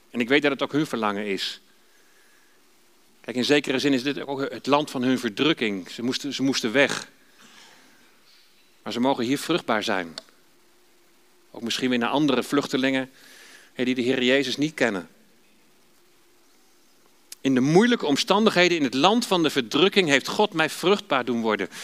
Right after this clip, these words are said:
Wat een wonder van herstel. Het heeft wel even geduurd, op zeventienjarige leeftijd in de put, en dan nu vanaf zijn dertigste. En nu komt er herstel.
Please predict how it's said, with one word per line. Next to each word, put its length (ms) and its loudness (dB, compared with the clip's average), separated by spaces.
Wat 260 4
een 140 4
wonder 340 6
van 160 4
herstel. 460 4
Het 100 2
heeft 160 6
wel 100 4
even 200 4
geduurd, 580 4
op 160 0
zeventienjarige 840 6
leeftijd 360 6
in 80 2
de 80 2
put, 400 4
en 100 2
dan 100 4
nu 140 4
vanaf 240 4
zijn 180 0
dertigste. 600 4
En 100 -6
nu 60 0
komt 260 0
er 100 -2
herstel. 580 -4